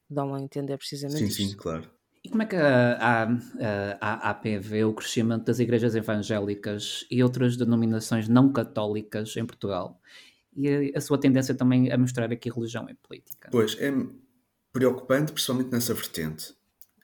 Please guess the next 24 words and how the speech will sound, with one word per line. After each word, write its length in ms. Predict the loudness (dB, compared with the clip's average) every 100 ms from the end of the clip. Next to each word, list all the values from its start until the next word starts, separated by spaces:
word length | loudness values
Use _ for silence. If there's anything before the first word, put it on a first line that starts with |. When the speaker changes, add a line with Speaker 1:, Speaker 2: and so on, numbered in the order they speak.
| _
Speaker 2:
E 220 | -12 -10 -10
no 140 | -12
caso 280 | -6 -6 -4
das 120 | -6 -6
evangélicas, 500 | -6 -4 -4 -4 -6
já 160 | -2
mencionei 380 | -2 -2 -2 -2
há 80 | -2
bocado, 420 | -2 -4 -4 -6
existe 480 | -6 -6 -2 -2 0
essa 260 | 0 0
tendência, 960 | -4 2 4 6 6 4 4 0 -2 -6 -14 -18 -16 -16 -16 -18 -20 _ -8
eh, 280 | -2 0 0
e 140 | 0 0
isso 140 | 0
preocupa-nos. 720 | 2 0 0 -8 -8 -8 -10 _ _ -12
Lá 80 | -8
está, 260 | -4 -4 -6 -14 -14 -18
porque 220 | -10 -10 -10 -6
como 160 | -4
defendemos 360 | -2 -2 0 0
a 60 |
laicidade, 760 | 0 2 2 0 0 -2 -2 -6
isso, 520 | -4 -4 -4 -6 -8